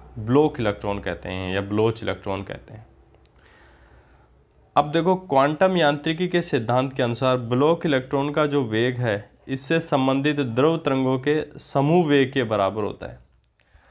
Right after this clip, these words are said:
मतलब जो द्रव जो तरंगे हैं, उनकी जो ग्रुप वेलोसिटी है,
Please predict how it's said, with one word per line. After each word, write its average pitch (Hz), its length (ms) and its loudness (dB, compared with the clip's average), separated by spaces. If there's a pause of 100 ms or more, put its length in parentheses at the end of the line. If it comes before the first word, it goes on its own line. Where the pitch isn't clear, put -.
(600)
मतलब 139 440 2
जो 160 480 -2 (720)
द्रव 147 380 4
जो 175 120 2
तरंगे 131 380 0
हैं, 123 360 -2
उनकी 143 360 -4
जो 151 120 -2
ग्रुप 139 360 -2
वेलोसिटी 135 580 2
है, 135 400 -4